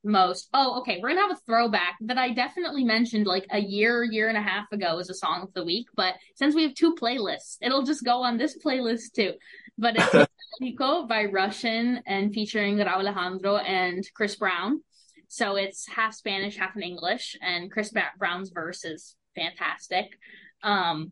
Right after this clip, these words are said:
Speaker 1: so yeah, I was reintroduced to the song. It was like, you know, when you rediscover a song that you used to love, that happened to me, like, a week and a half ago. And so I've been listening to it a bunch. And so, yeah, it's a great song.
Speaker 2: Nice. I'll have to go listen to it.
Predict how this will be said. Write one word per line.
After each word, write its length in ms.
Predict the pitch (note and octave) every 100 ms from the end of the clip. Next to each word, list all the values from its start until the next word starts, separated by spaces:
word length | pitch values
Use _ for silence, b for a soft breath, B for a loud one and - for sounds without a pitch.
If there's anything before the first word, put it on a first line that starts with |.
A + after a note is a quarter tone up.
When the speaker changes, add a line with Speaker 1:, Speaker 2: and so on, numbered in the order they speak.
| _
Speaker 1:
so 400 | - A3+ F#3+ F3 G#3
yeah, 140 | F#3 -
I 220 | G#3 G#3+
was 180 | A3 G#3+
reintroduced 1080 | G3 G#3 A3+ A#3+ A#3 G3+ A3 - - - -
to 100 | A#3+
the 140 | G#3 A#3
song. 460 | A#3+ A3 A#3 C4+
It 120 | G#3+ G3
was 120 | G3+
like, 200 | F#3+ G3+
you 60 |
know, 120 | G3+ G#3
when 100 | G#3+
you 100 | G3
rediscover 580 | G#3 G#3 - F3+ F#3+
a 60 | G#3
song 240 | G3+ F#3
that 60 | G3+
you 100 | F#3
used 200 | F#3+ G#3
to 80 | A3
love, 320 | F3+ E3+ F#3+
that 160 | F3+ F#3
happened 400 | F#3 F3 G3 G#3
to 80 | G#3+
me, 380 | G3 F#3+ G3+ G#3
like, 220 | G3 F3+ -
a 80 | G#3
week 160 | G3 G3
and 80 | G3
a 20 |
half 220 | F#3+ F#3+
ago. 260 | G#3+ G3+ G#3+
And 180 | G#3 G#3+
so 120 | F3+
I've 160 | F3
been 160 | F#3+ F3
listening 500 | F3 F3 F#3 F3+ G3+ -
to 140 | F3+
it 260 | F3+ F#3 _ _ -
a 80 | F#3+
bunch. 480 | F#3 E3+ A#3 - -
And 160 | G3+ G3
so, 380 | - A#2+ - - _
yeah, 140 | - - - _
it's 80 | -
a 40 |
great 200 | F#3 F3
song. 300 | - E3 G2+ - _ _ _ _ _ _ _ _ _ _ -
Speaker 2:
Nice. 440 | - - - - -
I'll 80 | A2
have 80 |
to 60 | G#2+
go 80 | G#2
listen 260 | G2+ G#2+
to 160 | G2
it. 80 | -